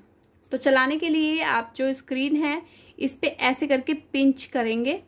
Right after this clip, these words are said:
ऐसे करके पिंच करना है। ठीक है, यहाँ पे जो भी आपने ऐप लॉक सेट कर रखा है वो डाल देंगे। तो आप देख सकते हैं ये रहा आपका हिडन ऐप्स,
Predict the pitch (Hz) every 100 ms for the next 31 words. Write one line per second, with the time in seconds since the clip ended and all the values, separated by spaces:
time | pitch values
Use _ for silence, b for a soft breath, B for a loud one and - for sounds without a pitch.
0 | _ _ _ b b - 220 269 254 254
1 | 302 294 254 247 - 233 220 247 403 -
2 | _ - - 262 392 269 214 - 311 -
3 | 240 233 240 262 262 277 254 254 262 -
4 | 220 240 247 233 226 226 226 226 240 240
5 | 220 214 220 208 214 220 247 339 B B
6 | B - 269 269 247 269 302 294 302 311
7 | 294 233 226 226 214 226 233 220 214 240
8 | 247 262 -